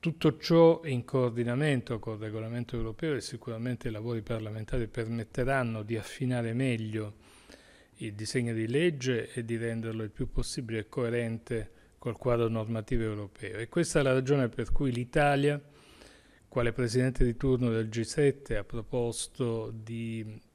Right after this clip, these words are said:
porre l'intelligenza artificiale al centro del dibattito tra i grandi della terra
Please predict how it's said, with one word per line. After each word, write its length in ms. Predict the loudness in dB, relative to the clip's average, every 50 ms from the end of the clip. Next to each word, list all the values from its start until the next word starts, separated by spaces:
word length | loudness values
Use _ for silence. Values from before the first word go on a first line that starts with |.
| _
porre 420 | 2 4 4 6 4 2 0 -2 -2
l'intelligenza 720 | -2 -4 -2 4 4 4 4 4 0 0 0 0 0 -4
artificiale 800 | -4 -4 -4 -6 -4 -4 -4 -4 -2 0 0 2 2 2 0 -2 -4
al 200 | -4 -4 -4 -4 -2
centro 480 | -2 0 0 2 0 0 2 2 2
del 120 | 2 2 0
dibattito 640 | -2 -4 -2 0 0 0 0 -2 -2 -4 -4 -4
tra 180 | -6 -6 -6 -4
i 40 | -2
grandi 340 | -2 0 0 0 0 0
della 260 | -2 -2 -2 -4 -4 -4
terra 500 | -2 0 2 2 2 2 -2 -4 -6